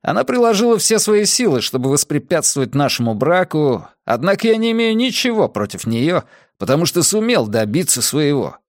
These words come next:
Разве не так, моя девочка? Нет,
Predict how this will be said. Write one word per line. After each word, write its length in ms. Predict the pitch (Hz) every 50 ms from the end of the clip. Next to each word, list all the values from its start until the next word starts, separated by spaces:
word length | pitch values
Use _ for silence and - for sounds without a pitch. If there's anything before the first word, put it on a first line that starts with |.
| _ _ _ _ _ _ _ -
Разве 340 | 101 123 139 135 117 131 131
не 140 | 123 120
так, 340 | 110 - 107 120 160 175 -
моя 280 | 196 226 233 226 190 156
девочка? 580 | 147 165 127 95 - - - - - - - - _ _ _ _ _ _ _ _ _ _ _ _ _ _ -
Нет, 680 | 98 98 123 143 143 131 101 - - - - -